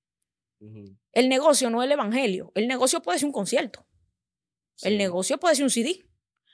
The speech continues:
Speaker 2: El ne-, pero eso no es el evangelio. El evangelio es que Jesucristo, el Hijo de Dios, vino a la tierra, vivió como un hombre, se humilló a lo sumo, murió en la cruz del Calvario, pagó tu pecado, resucitó el tercer día. ¿Tú quieres que yo te dé el evangelio otra vez? Yo te lo doy quince veces.
Speaker 1: Claro.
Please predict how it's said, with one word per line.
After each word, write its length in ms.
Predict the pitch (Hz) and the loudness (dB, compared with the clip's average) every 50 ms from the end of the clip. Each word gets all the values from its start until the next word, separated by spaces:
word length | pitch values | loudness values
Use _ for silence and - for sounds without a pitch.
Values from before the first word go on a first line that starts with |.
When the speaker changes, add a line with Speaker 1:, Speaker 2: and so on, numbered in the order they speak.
| _ _ _ | _ _ _
Speaker 2:
El 140 | - 220 233 | -2 0 0
ne-, 80 | 233 220 | 0 0
pero 200 | 226 226 208 226 | -2 0 0 0
eso 180 | 226 - 294 | 2 2 0
no 100 | 320 330 330 | 2 2 2
es 60 | 339 | 2
el 60 | 349 | 2
evangelio. 440 | 349 254 262 262 302 226 175 165 - _ _ _ _ _ _ | 2 2 2 0 0 -2 -4 -6 -8 _ _ _ _ _ _
El 100 | - 208 | -4 -2
evangelio 280 | 208 208 202 208 226 254 | -2 -2 -2 0 -2 0
es 40 | 247 | 0
que 80 | 277 269 | 0 -2
Jesucristo, 460 | 269 - 277 - - 330 339 - - | -2 -4 -4 -6 -6 -6 -4 -2 0
el 80 | 220 196 | 0 2
Hijo 120 | 202 233 | 2 2
de 120 | 247 294 294 | 2 2 0
Dios, 200 | 311 320 320 320 _ _ _ _ _ _ _ _ _ _ _ _ | 0 -4 -4 -6 _ _ _ _ _ _ _ _ _ _ _ _
vino 340 | 185 175 214 196 196 190 202 | -6 -4 -2 -2 -2 -2 0
a 40 | |
la 160 | 220 247 277 - | 0 0 0 0
tierra, 480 | 330 349 330 302 277 277 320 311 - _ _ _ _ _ _ _ | 2 2 2 4 2 0 -2 -6 -10 _ _ _ _ _ _ _
vivió 300 | 220 208 196 214 208 208 | 0 0 2 0 0 0
como 220 | 240 233 247 277 | 0 0 0 0
un 80 | 285 302 | 0 0
hombre, 280 | 330 339 330 311 294 | -2 -2 0 0 0
se 100 | - 254 | 0 0
humilló 220 | 220 208 185 208 214 | -2 -2 0 0 2
a 40 | |
lo 120 | 262 277 262 | 4 4 4
sumo, 360 | - 339 349 349 349 339 339 | 4 2 0 0 -2 -4 -6
murió 240 | - 220 202 208 226 | -4 -4 0 0 2
en 60 | 247 | 2
la 80 | 247 247 | 2 2
cruz 100 | 269 254 | 2 2
del 100 | 254 254 | 2 2
Calvario, 340 | 294 285 277 294 - 320 | 2 2 2 2 2 4
pagó 260 | - 254 220 220 220 214 | 4 4 4 4 0 -2
tu 100 | 254 233 | 0 -2
pecado, 520 | 285 269 - 339 302 311 320 320 339 - _ _ _ - - - | -2 0 2 4 4 4 2 0 -6 -10 _ _ _ -20 -14 -2
resucitó 380 | - 226 233 247 214 233 190 240 | 0 0 2 2 0 0 0 0
el 60 | 254 240 | 0 0
tercer 300 | 262 240 - 294 302 277 | 0 2 2 0 2 0
día. 220 | 349 311 320 311 | -2 -2 -2 -4
¿Tú 80 | - 254 | -4 -2
quieres 140 | 247 330 339 | -2 0 0
que 60 | 359 | 0
yo 60 | 359 | 2
te 100 | 294 359 | 2 2
dé 80 | 339 349 | 4 4
el 60 | 349 | 4
evangelio 300 | 349 330 320 320 330 320 | 4 4 4 4 4 4
otra 160 | 311 320 294 | 4 4 4
vez? 100 | 220 202 208 | 4 4 4
Yo 80 | 214 | 2
te 80 | 220 262 | 2 2
lo 80 | 277 | 4
doy 140 | 285 269 233 | 4 2 2
quince 280 | - 285 311 311 330 285 | 2 0 2 4 4 6
veces. 300 | 214 196 190 - 185 180 | 6 4 4 2 -2 -6
Speaker 1:
Claro. 180 | 196 117 - | -10 -18 -20